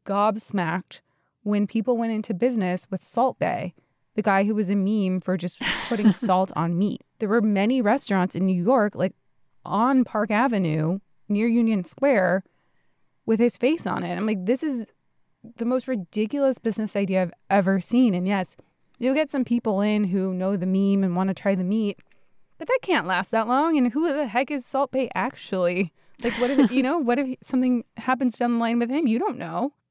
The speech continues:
Speaker 1: Okay, so let's move on to talking about the cease and desist letter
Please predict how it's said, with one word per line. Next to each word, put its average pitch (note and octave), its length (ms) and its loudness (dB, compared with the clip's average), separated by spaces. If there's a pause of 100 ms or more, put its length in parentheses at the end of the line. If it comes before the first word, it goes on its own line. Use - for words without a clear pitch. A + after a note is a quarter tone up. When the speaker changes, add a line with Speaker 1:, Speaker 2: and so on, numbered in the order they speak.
Speaker 1:
Okay, G#3 320 2
so A3+ 340 0
let's G#3 600 0
move D#4+ 200 0
on A#3 320 2
to - 100 -8
talking G3+ 480 -2
about E3+ 540 0
the E3+ 680 -2
cease - 360 -4
and A#3 100 0
desist - 480 -6
letter D#3 520 -2